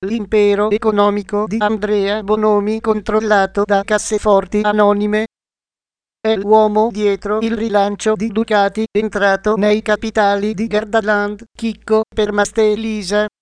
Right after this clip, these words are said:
E oggi con altri investitori è in Snaitech,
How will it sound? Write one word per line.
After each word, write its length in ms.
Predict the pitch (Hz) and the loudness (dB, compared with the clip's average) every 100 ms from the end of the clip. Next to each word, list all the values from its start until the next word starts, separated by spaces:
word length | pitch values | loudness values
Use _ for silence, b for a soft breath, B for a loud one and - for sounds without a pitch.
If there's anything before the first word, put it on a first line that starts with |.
| _ _ | _ _
E 120 | 226 | -2
oggi 380 | 214 214 190 220 | 0 0 -2 -4
con 280 | 220 220 214 | 2 2 4
altri 460 | 202 202 208 220 | 0 0 -4 -2
investitori 800 | 233 202 214 - 233 208 196 196 | -4 0 -2 -2 -4 0 0 0
è 160 | 220 220 | 0 0
in 160 | 220 214 | 0 -4
Snaitech, 760 | 190 208 226 220 208 208 - | 0 0 0 -2 -2 -2 -8